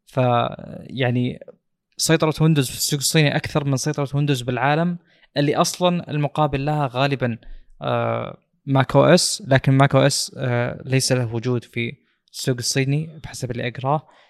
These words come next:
في نظام مطور من الصين، ما أدري وش اسمه صراحة، أتوقع أنه صعب النطق نوعًا ما، لكن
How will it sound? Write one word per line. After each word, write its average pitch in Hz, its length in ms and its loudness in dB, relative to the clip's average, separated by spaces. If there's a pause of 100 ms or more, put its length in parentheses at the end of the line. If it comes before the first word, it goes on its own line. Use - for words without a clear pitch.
(180)
في 131 340 2
نظام 123 420 -2
مطور 120 420 0
من 117 140 -4
الصين، 123 560 -4 (320)
ما 135 80 0
أدري 117 160 -4
وش 110 140 -10
اسمه - 240 -12
صراحة، 113 260 -10
أتوقع 120 360 -6
أنه 117 120 -2
صعب 117 300 -2
النطق 120 340 -6
نوعًا 117 220 -4
ما، 127 240 -4 (460)
لكن 139 480 0